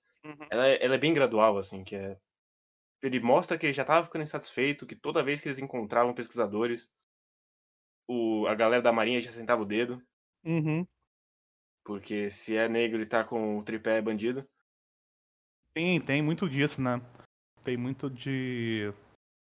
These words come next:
Speaker 1: de ter uma, tá cravado em pedra. Se esse, se esse tipo de, de pessoa, de etnia ou de, do que for, você sumariamente destrói aquilo.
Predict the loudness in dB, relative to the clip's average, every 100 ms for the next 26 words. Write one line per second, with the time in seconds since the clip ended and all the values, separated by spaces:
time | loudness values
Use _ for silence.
0 | _ _ _ _ -12 -10 -8 0 0 0
1 | 0 2 2 0 -2 -6 -16 _ _ _
2 | _ _ 0 4 6 6 8 8 8 0
3 | 4 4 4 2 0 2 0 -2 -12 -14
4 | -20 _ 0 2 4 0 -4 -6 -8 -6
5 | -4 -6 -4 -4 -2 -4 -6 -12 _ _
6 | _ _ _ _ _ _ _ -10 -8 2
7 | 0 2 -2 2 2 0 -2 -2 -2 -2
8 | 0 2 2 2 0 -4 -4 -10 -10 -4
9 | 2 2 0 _ _ _ _ _ -4 -2
10 | -2 0 0 2 4 6 4 -2 -6 -10
11 | 0 4 6 4 -4 -18